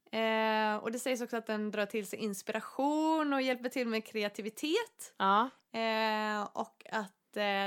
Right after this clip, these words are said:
Speaker 1: den, eh, hjälper dig att liksom ändra om negativa tankemönster till mer positiva.
Speaker 2: Mm.
Speaker 1: Och jag känner bara att den här, eh, jag gillar den här stenen.
Speaker 2: Ja, jag
Speaker 1: Den,
Speaker 2: förstår det.
Speaker 1: eh,
Speaker 2: Men jag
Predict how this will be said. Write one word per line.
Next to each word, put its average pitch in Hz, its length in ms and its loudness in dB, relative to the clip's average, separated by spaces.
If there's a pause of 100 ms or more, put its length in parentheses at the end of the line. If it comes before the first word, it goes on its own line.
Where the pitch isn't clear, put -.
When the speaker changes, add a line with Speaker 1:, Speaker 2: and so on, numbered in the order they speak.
Speaker 1:
den, 202 340 0
eh, 202 220 4
hjälper 202 260 -2
dig 190 200 2
att 190 440 0
liksom 190 580 -4 (1900)
ändra 285 320 6
om 311 360 4
negativa 240 680 4
tankemönster 214 680 0
till 254 140 -6
mer 269 100 0
positiva. 226 600 0 (160)
Speaker 2:
Mm. 247 240 2 (920)
Speaker 1:
Och 262 60 -2
jag 269 360 4
känner 262 260 0
bara 247 240 6
att 220 160 -2
den 247 120 -2
här, 285 420 4
eh, 294 200 2
jag 294 140 4
gillar 349 200 2
den 320 100 0
här 359 80 -2
stenen. - 300 -8
Speaker 2:
Ja, 269 180 8
jag 277 100 6
Speaker 1:
Den, 285 40 -8
Speaker 2:
förstår 320 400 4
det. 285 80 4
Speaker 1:
eh, - 140 2
Speaker 2:
Men 277 100 2
jag 311 100 8